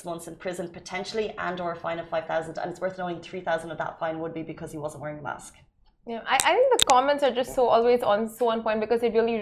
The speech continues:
Speaker 2: reflect the sentiments of what people feel in all kind, from all walks of life. But, um, yeah, anyway, moving on.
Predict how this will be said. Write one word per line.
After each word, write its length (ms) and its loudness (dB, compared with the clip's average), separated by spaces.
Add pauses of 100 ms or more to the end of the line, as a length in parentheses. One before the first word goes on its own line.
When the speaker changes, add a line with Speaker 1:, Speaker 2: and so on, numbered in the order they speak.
Speaker 2:
reflect 460 -2
the 40 2 (120)
sentiments 460 0
of 280 2
what 220 4
people 240 -2
feel 400 0 (800)
in 140 8 (200)
all 160 12
kind, 300 2
from 180 6
all 140 10
walks 260 4
of 160 -4
life. 320 4
But, 260 2
um, 440 4 (500)
yeah, 120 10 (300)
anyway, 200 6 (200)
moving 200 6 (100)
on. 80 6